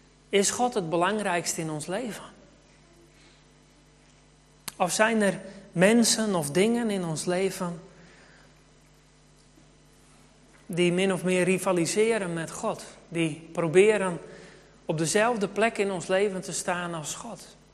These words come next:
Is God werkelijk het belangrijkste in het leven? En dat hoeft niet te betekenen dat andere dingen niet belangrijk voor je mogen zijn. Je kinderen mogen hartstikke belangrijk voor je zijn. Ook andere dingen mogen heel belangrijk voor je zijn.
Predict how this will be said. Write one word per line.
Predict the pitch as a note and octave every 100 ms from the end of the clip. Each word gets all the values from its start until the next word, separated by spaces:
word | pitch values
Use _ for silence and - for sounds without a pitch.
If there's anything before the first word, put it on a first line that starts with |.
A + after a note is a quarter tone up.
| -
Is | F3+
God | - A3
werkelijk | A3 B3 B3+ G#3+ G3+
het | F3
belangrijkste | E3+ F#3+ A3 G#3 F3 -
in | E3+
het | D#3+
leven? | D#3+ F#3+ F#3 C#3+ - - - - - - - - - - - - -
En | E3
dat | F#3
hoeft | A#3+ B3
niet | C4
te | B3+
betekenen | G3+ G#3+ A#3 A3+ G#3+
dat | G3 F#3+
andere | G3+ G#3 G3
dingen | F#3+ G3
niet | G3 F3+
belangrijk | F3 F#3+ E4 B3+ E3+
voor | F#3 E3+
je |
mogen | D#3 D#3 C#3+ D#3
zijn. | D#3 C#3 B2 - - - -
Je | - D#3+
kinderen | G#3+ A3 G3+
mogen | G3 F3+ -
hartstikke | F3 G#3 - -
belangrijk | G#3 A3 G3+ G3+ F#3
voor | - F3+
je | E3+
zijn. | D#3 E3 D3+ E3
Ook | F3
andere | F3 A3+ A#3
dingen | A3+ A3 F#3
mogen | F3+ D#3+
heel | D#3+ G3+
belangrijk | F#3+ G3 G#3+ G3+ F3+
voor | - F#3
je | F3
zijn. | D#3+ D#3+ D#3